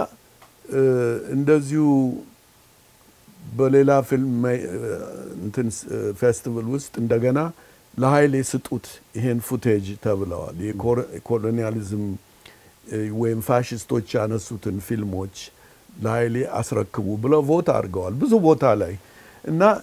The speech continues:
ይጽፉልኛል ደብዳቤ፣ «እንረዳሃለን፣ ሁለተኛው ፊልም ሲነሳ» እና፣ እ፣ ፖለቲካቸው በተለወጠ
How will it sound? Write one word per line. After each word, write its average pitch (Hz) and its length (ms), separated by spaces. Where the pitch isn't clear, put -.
ይጽፉልኛል 175 800
ደብዳቤ፣ 123 460
«እንረዳሃለን፣ 147 720
ሁለተኛው 143 540
ፊልም 135 260
ሲነሳ» 139 420
እና፣ 165 200
እ፣ - 120
ፖለቲካቸው 190 680
በተለወጠ 160 640